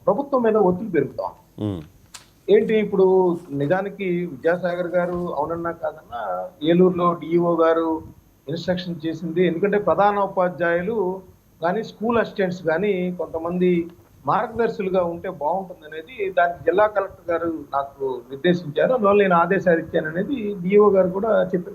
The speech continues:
Speaker 1: పరిస్థితి ఉంది.
Speaker 2: Hmm.
Speaker 1: అయితే నేననేది ఏంటంటే, ఉద్యోగస్తులు వీళ్ళందరూ కూడా already ప్రభుత్వం మీద వ్యతిరేకత ఉంది. ఈ బీ ఫోర్ పథకం ఎంత మంచిదైనప్పటికీ కూడా, స్వచ్ఛందంగా వచ్చే వాళ్ళు అనేది తీసుకుంటాం అనే దానిలో అర్థం ఉంటుంది. అంతేగాని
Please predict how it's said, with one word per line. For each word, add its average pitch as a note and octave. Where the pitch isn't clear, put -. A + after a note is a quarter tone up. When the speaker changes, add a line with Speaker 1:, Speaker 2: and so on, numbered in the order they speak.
Speaker 1:
పరిస్థితి E3
ఉంది. E3
Speaker 2:
Hmm. F2
Speaker 1:
అయితే C4+
నేననేది C4+
ఏంటంటే, G#3
ఉద్యోగస్తులు A3+
వీళ్ళందరూ F3+
కూడా F#3
already A3
ప్రభుత్వం F#3+
మీద G#3+
వ్యతిరేకత G3+
ఉంది. -
ఈ F3+
బీ F3+
ఫోర్ B3
పథకం A3+
ఎంత F3+
మంచిదైనప్పటికీ F3+
కూడా, -
స్వచ్ఛందంగా C#4+
వచ్చే B3
వాళ్ళు A#3
అనేది A3
తీసుకుంటాం G#3+
అనే G3+
దానిలో A3+
అర్థం G3
ఉంటుంది. D#3+
అంతేగాని G#3